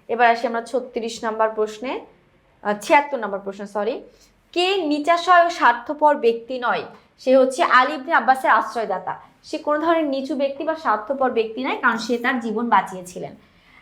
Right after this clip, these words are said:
সাতাত্তর, আলী ইবনে আব্বাস কখন খলিফার কাছে বসেছিলেন? সকালে, অপরাহ্নে, দুপুরে, সন্ধ্যায়? উত্তর হচ্ছে অপরাহ্নে। কোনো এক বিকেল বেলায় সে খলিফা মামুনের কাছে আলী ইবনে আব্বাস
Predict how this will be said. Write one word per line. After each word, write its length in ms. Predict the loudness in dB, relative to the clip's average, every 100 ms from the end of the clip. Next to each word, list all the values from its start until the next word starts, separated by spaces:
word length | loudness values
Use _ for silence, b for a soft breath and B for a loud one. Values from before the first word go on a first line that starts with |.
| b
সাতাত্তর, 440 | 2 2 2 -6 -4
আলী 300 | 2 4 2
ইবনে 220 | -4 -6 -4
আব্বাস 340 | -2 -4 -4 -2
কখন 360 | -2 -2 -6
খলিফার 340 | -4 -2 -2 -4
কাছে 240 | -4 -4
বসেছিলেন? 600 | -2 -2 -4 -4 -4 -6
সকালে, 480 | 2 4 6 6 6
অপরাহ্নে, 580 | 6 4 0 0 0 -2
দুপুরে, 420 | -2 -4 -2 -2 -4 -8
সন্ধ্যায়? 380 | -4 -2 -2 -4 -8 B -6
উত্তর 160 | -4
হচ্ছে 160 | -2 4
অপরাহ্নে। 760 | 6 6 6 6 6 2 -4
কোনো 240 | -4 -2 2
এক 160 | 2 2 B B B
বিকেল 400 | 0 0 2 2
বেলায় 240 | 6 6 4
সে 220 | -2 -6
খলিফা 340 | 0 0 0
মামুনের 360 | 0 0 0 0
কাছে 260 | 0 2
আলী 220 | 4 4 2
ইবনে 240 | 0 0
আব্বাস 440 | 0 6 6 6